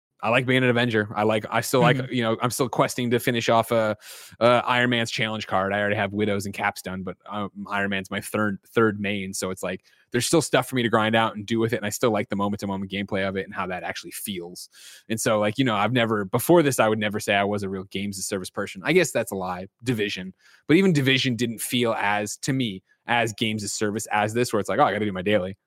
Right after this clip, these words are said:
Speaker 1: Oh, I gotta do the weekly. Oh, I gotta look into this." You know what I mean? Like, I've done that, I guess, occasionally with Fortnite and stuff like that. But
Speaker 2: Mm.
Speaker 1: no, there's nothing on the horizon where I'm like, "Oh, yeah." Like, I'm, I'm more excited to get back to, I think, games that are more traditionally me, which are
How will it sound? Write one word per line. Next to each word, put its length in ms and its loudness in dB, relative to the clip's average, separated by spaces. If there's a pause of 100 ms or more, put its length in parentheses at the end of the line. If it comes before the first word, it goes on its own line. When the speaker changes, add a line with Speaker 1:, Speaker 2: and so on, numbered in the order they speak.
(140)
Speaker 1:
Oh, 100 6
I 160 4
gotta 160 0
do 100 -2
the 60 -4
weekly. 400 -4
Oh, 160 0
I 80 4
gotta 140 2
look 120 -2
into 120 -4
this." 200 -6
You 80 -4
know 60 0
what 40 0
I 40 0
mean? 160 -2
Like, 220 -6 (520)
I've 140 2
done 140 4
that, 120 6
I 60 6
guess, 180 0
occasionally 420 -2
with 180 -6
Fortnite 360 -2
and 80 -12
stuff 200 -6
like 140 -8
that. 260 -2
But 220 -12 (480)
Speaker 2:
Mm. 100 -2
Speaker 1:
no, 160 2
there's 160 2
nothing 220 2
on 80 -4
the 80 -4
horizon 420 -2
where 60 -6
I'm 80 -8
like, 100 -8
"Oh, 100 0
yeah." 200 -4
Like, 160 -4
I'm, 160 2
I'm 180 2
more 160 6
excited 320 0
to 60 -6
get 120 -2
back 180 -2
to, 100 -4
I 60 -4
think, 160 -6
games 180 -4
that 80 -8
are 80 -4
more 140 -6
traditionally 560 -8
me, 180 -18
which 180 -8
are 320 -4